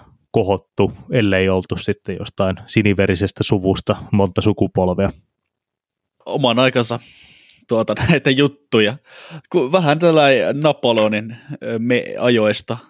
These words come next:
Speaker 2: kaikuja edelleenkin. Toisaalta eikös näillä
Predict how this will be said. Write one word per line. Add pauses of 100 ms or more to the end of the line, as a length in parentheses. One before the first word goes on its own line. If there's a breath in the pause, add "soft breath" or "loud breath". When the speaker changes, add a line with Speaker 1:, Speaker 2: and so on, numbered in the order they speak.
(440 soft breath)
Speaker 2:
kaikuja (160)
edelleenkin. (2500 soft breath)
Toisaalta
eikös
näillä